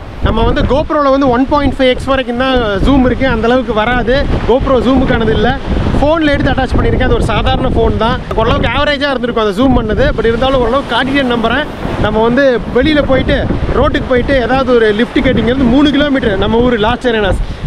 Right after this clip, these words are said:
லிஃப்ட் கேட்டு போலாம். ஓகேவா? So, ரெண்டு லிஃப்ட் கிடைச்சிருச்சு. கடைசி லிஃப்ட் கிடைச்சிடாதான் என்ன நம்ம ஊருக்கு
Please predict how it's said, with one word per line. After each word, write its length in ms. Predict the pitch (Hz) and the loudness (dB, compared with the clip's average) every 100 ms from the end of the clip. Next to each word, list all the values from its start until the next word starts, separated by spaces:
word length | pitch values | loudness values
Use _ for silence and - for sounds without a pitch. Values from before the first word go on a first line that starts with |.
| 226 | -2
லிஃப்ட் 240 | 247 311 247 | 0 0 0
கேட்டு 180 | 262 - | 0 0
போலாம். 220 | 220 180 - - 214 | 0 -2 -6 -6 -2
ஓகேவா? 260 | 214 220 202 - - - | 0 0 0 0 0 0
So, 60 | 220 226 | 0 0
ரெண்டு 140 | 269 330 | -2 -2
லிஃப்ட் 220 | 320 - | -2 -2
கிடைச்சிருச்சு. 400 | 285 269 233 269 330 - - - - | -2 -2 -2 -2 -2 -8 -6 -4 -2
கடைசி 300 | 240 294 339 | -2 0 0
லிஃப்ட் 220 | 294 262 254 | 0 0 -2
கிடைச்சிடாதான் 500 | 262 302 285 349 370 | -2 -2 0 0 0
என்ன 180 | 262 240 | -2 -2
நம்ம 160 | 240 240 | 0 0
ஊருக்கு 220 | 226 | 0